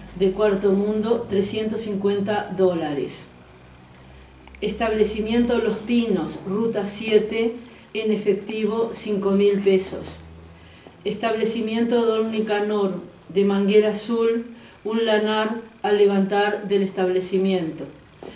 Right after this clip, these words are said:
Establecimiento Las Brasas, Manguera Azul, un vacuno, un novillo enviado a frigorífico, se puso en efectivo en la cuenta de, de Cuarto Mundo quinientos dólares. Eh, Carlitos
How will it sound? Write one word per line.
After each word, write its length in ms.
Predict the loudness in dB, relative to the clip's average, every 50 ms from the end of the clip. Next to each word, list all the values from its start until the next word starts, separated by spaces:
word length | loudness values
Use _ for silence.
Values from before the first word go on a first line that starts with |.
| -14 -12
Establecimiento 840 | -12 -8 -2 0 2 2 2 2 0 -2 -2 -2 -2 -4 -2 -2 0
Las 160 | 0 0 0
Brasas, 440 | 2 2 2 2 0 -2 -4 -4 -2
Manguera 380 | -2 -2 2 4 4 4 4
Azul, 480 | 2 -2 -6 -6 -4 -4 -4 -4 -4 -6 -8 -12 -18 -20 -20 -20 -16 -6 -4
un 200 | -2 0 2 2
vacuno, 600 | 2 2 0 0 0 2 2 4 4 2 0 -2
un 180 | -2 -2 -2 0
novillo 440 | 0 0 -2 -2 -2 -4 -2 -2
enviado 480 | -2 2 4 4 4 4 4 2 2 2
a 200 | 2 0 -2 -4
frigorífico, 960 | -2 0 2 2 4 2 2 0 -2 -6 -6 -8 -2 2 2 2 2 2 -4
se 160 | -4 -4 -4
puso 440 | -4 -2 -4 -2 -2 -2 -4 -4 -4 -2
en 180 | 0 0 0 0
efectivo 600 | -2 -4 -2 -4 -4 -4 -4 -4 -2 0 0 2
en 120 | 2 2 0
la 100 | -2 -4
cuenta 480 | -2 -2 -2 -2 -2 -2 0 0 2
de, 340 | 4 4 4 4 2 -2 -8 -8 -12 -18 -20 -20 -18 -8 -2
de 120 | 0 0 2
Cuarto 420 | 2 2 2 2 2 2 0 0
Mundo 440 | 2 0 0 0 0 0 0 -2 -2
quinientos 580 | -2 -2 0 0 2 0 0 0 -2 -2 -2
dólares. 720 | -2 -2 -2 -2 -4 -4 -4 -6 -6 -8 -8 -10 -12 -14 -16 -16 -18 -18 -18 -18 -18 -18 -18 -18 -18 -18 -18 -18 -18 -18 -16 -10 -2
Eh, 240 | 2 4 4 4 4 2
Carlitos 640 | 0 0 0 0 0 0 -2 -2 -4 -4 -4 -4